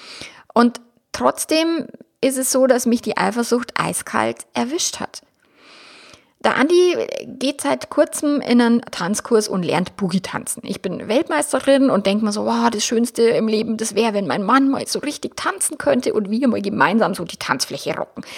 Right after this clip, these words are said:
Da hätte ich so richtig, richtig Bock.“ Und nachdem jetzt unsere Kinder schon seit einer Weile auch Boogie tanzen, ähm, hat der Andi gesagt, „Du, weißt was, wenn ich da eh hinfahren muss, dann kann ich ja gleich den Erwachsenen-Anfängerkurs machen und dann geh ich da jetzt auch hin.“ So,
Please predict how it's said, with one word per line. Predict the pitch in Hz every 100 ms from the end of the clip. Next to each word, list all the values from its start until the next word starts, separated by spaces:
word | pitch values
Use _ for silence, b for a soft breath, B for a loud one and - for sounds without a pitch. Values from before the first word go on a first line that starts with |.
| B
Da | -
hätte | - 254 247
ich | 226
so | 240
richtig, | 233 269 262 226 208
richtig | 190 196 -
Bock.“ | - - B B B -
Und |
nachdem | 240 247 247
jetzt | 254
unsere | 226 226 214
Kinder | 330 392 359
schon | 311
seit | 302
einer | 294 254
Weile | 233 240 -
auch | 247
Boogie | - 247 233
tanzen, | - 202 220 214 220 B B B
ähm, | 208 202 202 208 202 220
hat | 214
der |
Andi | - 196
gesagt, | 208 202 202
„Du, | 254 269
weißt | 202 -
was, | 196 226 208
wenn | 202
ich | 202
da | 180 -
eh | 226
hinfahren | 262 254 247 214 208 214
muss, | 220 220
dann | 175
kann | 185 185
ich | 185
ja | 156
gleich | 156
den | 180 185
Erwachsenen-Anfängerkurs | 143 - - 185 180 - - - 175 - 170 160 185 175
machen | - 143 170 139
und | 143
dann | 147
geh | -
ich | - -
da |
jetzt | - - -
auch |
hin.“ | - - b b -
So, | -